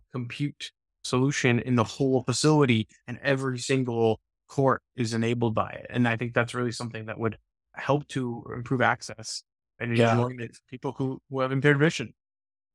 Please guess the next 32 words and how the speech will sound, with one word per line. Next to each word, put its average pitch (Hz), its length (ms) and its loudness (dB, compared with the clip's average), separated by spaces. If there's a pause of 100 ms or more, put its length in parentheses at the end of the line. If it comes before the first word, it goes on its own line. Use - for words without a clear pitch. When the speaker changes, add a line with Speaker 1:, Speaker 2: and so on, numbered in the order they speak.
(180)
Speaker 2:
Yeah, 156 280 6
no, 156 240 4
I 160 120 6
think 180 260 2
it's 156 220 4
a 147 80 2
fantastic, 147 800 0
again, 139 300 4
demonstration 139 720 2
of 127 60 2
the 123 80 -2
power 131 420 2
of 123 80 -6
five 127 280 0
G. 127 520 0 (520)
just - 340 0
the 135 120 2
whole 143 560 2
inclusivity 139 800 2
aspect 139 640 2
of 139 180 4
it. 139 160 0
And 127 140 -4
to - 140 -2
your 135 80 0
point, 139 420 2
often 156 340 0
people 151 420 2
that 131 200 4
have 135 540 4 (100)
impairments, 147 880 2 (500)
they, 160 200 6